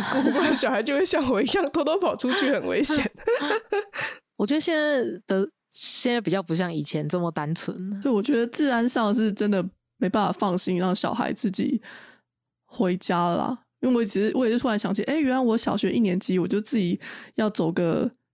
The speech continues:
Speaker 3: 半小时、一小时回家，但我如果现在让我女儿走十分钟回家，我应该不能放心。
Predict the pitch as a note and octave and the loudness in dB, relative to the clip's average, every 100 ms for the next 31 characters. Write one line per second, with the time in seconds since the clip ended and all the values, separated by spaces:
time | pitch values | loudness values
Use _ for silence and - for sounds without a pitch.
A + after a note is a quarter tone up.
0 | - - A#3 G#3+ F3+ - G#3+ G3 E3+ - | -20 -4 -2 0 0 0 0 0 0 -2
1 | - - - - - - B3+ B3 G3+ F3 | -2 -2 -2 -2 -2 -2 -2 0 0 2
2 | G#3 G#3 A3 G#3+ G#3+ F3 F3+ F3 E3+ E3+ | 2 2 2 0 2 2 2 0 0 -2
3 | - - F#3 G3 F3+ F#3 F3 F3 F3 F#3 | -2 0 0 2 0 0 0 0 0 -2
4 | F3+ F#3 G3 - F#3 G#3 - - | 0 -2 -2 -2 -2 -2 -2 -2